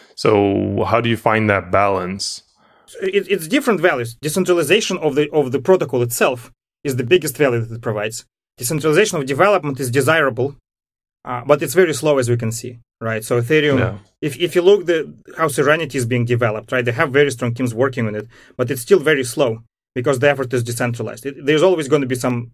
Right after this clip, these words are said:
Speaker 2: time penalty for decentralization. And so at least in the, in the early days,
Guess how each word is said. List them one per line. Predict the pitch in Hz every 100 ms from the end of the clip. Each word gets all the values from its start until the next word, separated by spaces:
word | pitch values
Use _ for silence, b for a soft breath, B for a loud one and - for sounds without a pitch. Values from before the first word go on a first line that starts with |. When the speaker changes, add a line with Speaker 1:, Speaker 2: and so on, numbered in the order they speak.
| _ -
Speaker 2:
time | 143 131
penalty | 131 131 117 117
for | 113 113
decentralization. | 113 113 113 110 107 120 113 117 - _ B B -
And | 135
so | 165
at | 143
least | 247
in | 208 160
the, | 160
in | 156
the | 151
early | 170 143
days, | 113 110 117